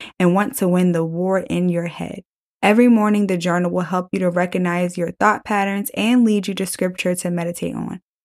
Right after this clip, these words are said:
You will not be disappointed with this purchase." I love reading the reviews because it's such a reminder and affirmation that when the Lord tells you to birth something, that it's for someone and it has a purpose.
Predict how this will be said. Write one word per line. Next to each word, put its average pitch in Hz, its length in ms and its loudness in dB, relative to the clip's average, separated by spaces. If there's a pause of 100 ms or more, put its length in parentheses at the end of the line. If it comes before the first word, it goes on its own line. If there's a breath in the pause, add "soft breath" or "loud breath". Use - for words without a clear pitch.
You 214 140 4
will 175 220 2
not 180 340 0
be 247 80 4
disappointed 226 720 -2
with 175 340 -2
this 175 180 -6
purchase." - 680 -12 (560)
I 214 140 4
love 202 360 2
reading 220 240 6
the 214 80 2
reviews 185 480 0
because 208 300 -2
it's 208 120 0
such 240 220 -2
a 262 80 6
reminder 185 640 2
and 180 160 -2
affirmation 185 960 0
that 175 180 -2
when 190 120 2
the 185 120 2
Lord 196 340 2
tells 190 320 0
you 190 80 0
to 180 160 -2
birth 175 320 0
something, 196 500 0
that 175 220 0
it's 190 240 0
for 180 240 2
someone 175 540 -2
and 180 180 -2
it 180 80 -2
has 175 380 -4
a 170 40 -4
purpose. - 560 -6